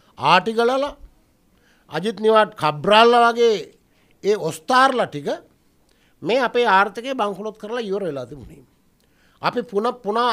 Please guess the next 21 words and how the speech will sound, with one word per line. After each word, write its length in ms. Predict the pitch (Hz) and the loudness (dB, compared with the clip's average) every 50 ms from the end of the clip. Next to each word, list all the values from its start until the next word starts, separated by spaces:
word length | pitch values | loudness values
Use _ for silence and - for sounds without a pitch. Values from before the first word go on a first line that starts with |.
| 190 | -2
අවුරුදු, 400 | 165 185 202 220 233 233 233 240 220 - - 160 156 151 - | -2 -2 -2 -2 -2 -4 -8 -10 -12 -14 -16 -18 -20 -20 -12
අවුරුද්දක 580 | 165 165 175 208 226 240 214 208 226 247 240 247 226 175 | -8 -6 -6 -6 -6 -8 -8 -6 -6 -4 -4 -4 -6 -6
දෙකක 300 | 180 175 - 233 220 - 247 220 | -8 -8 -8 -8 -8 -6 -4 -2
ඉඳලා 380 | 202 202 226 226 196 131 - - _ _ _ _ _ _ _ _ _ _ _ _ _ _ - | -2 -2 0 -2 -2 -4 -6 -12 _ _ _ _ _ _ _ _ _ _ _ _ _ _ -8
මේ 200 | 139 190 214 233 | -4 -2 0 2
ආර්ථිකය 560 | 202 180 185 208 220 220 226 247 247 247 233 | 4 4 4 4 4 2 -2 -4 -4 -4 -4
ගමන් 320 | 185 170 165 175 208 226 214 | -2 -2 -2 -2 -2 -2 -4
කරන 260 | 196 233 233 240 247 233 196 147 135 | -6 -8 -6 -6 -4 -6 -6 -6 -8
දිශාන්තිය 600 | 160 160 - 214 220 226 233 233 - 240 233 226 | -10 -4 0 0 2 2 0 -2 -4 -4 -2 -2
වැරදි. 540 | 208 160 160 147 170 208 247 262 240 180 127 107 - - - - - _ _ _ _ _ _ _ _ _ _ _ _ - | 0 -2 -2 -2 -4 -4 -4 -4 -4 -4 -6 -8 -12 -16 -18 -18 -18 _ _ _ _ _ _ _ _ _ _ _ _ -8
කරුණාකර 600 | - 156 175 208 233 233 247 233 208 247 240 240 254 247 226 190 131 - _ _ _ _ _ _ _ | -6 -4 -4 -2 0 0 0 0 -2 -2 -2 -2 -2 -2 -2 -4 -6 -10 _ _ _ _ _ _ _
ඒකට 280 | 175 202 208 233 254 233 | -8 -6 -6 -6 -4 -4
අවශ්‍ය 340 | 208 170 190 208 202 - 240 | -4 -4 -4 -6 -4 -4 -4
වෙන 100 | 240 233 | -4 -2
වැඩපිළිවෙල 540 | 226 196 180 202 196 190 233 247 240 240 240 233 214 185 160 - - 117 | -2 -2 -2 -2 -4 -6 -4 -4 -4 -2 -2 -4 -6 -8 -14 -18 -20 -20
කර-, 280 | - - 190 208 214 151 156 156 143 131 131 139 139 131 - - - - - | -10 -6 -6 -6 -6 -6 -10 -10 -12 -12 -14 -16 -20 -20 -20 -20 -20 -20 -12
කරන්න 300 | - 196 190 202 233 240 | -8 -4 -2 -2 -2 0
ආරම්භ 420 | 226 196 196 214 226 247 247 247 233 | 2 2 4 4 4 2 0 -2 -2
කරන්න 280 | 220 233 240 247 247 247 | -4 -4 -6 -6 -6 -8
කියලා 320 | 226 240 240 233 214 - | -6 -6 -6 -6 -6 -4
කියද්දි 380 | 220 240 254 233 185 135 95 - | -4 -4 -4 -4 -6 -12 -18 -20